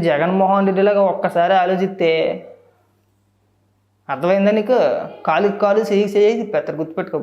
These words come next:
బాగా. జగన్మోహన్ రెడ్డి అలా చేసే నూట యాభై ఒక్క స్థానాల నుంచి పదకొండు స్థానాలకు పడిపోయింది.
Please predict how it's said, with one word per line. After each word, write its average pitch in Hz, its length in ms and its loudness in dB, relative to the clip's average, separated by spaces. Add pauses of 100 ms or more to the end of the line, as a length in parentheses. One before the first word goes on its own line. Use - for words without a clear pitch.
బాగా. - 300 -10 (1300)
జగన్మోహన్ 180 540 0
రెడ్డి 190 140 0
అలా 160 160 0 (120)
చేసే 190 280 0 (680)
నూట 160 200 0
యాభై 180 320 0
ఒక్క 180 200 -4
స్థానాల 185 400 -2
నుంచి 196 160 0 (100)
పదకొండు 180 360 0
స్థానాలకు 190 460 -2
పడిపోయింది. 175 500 -6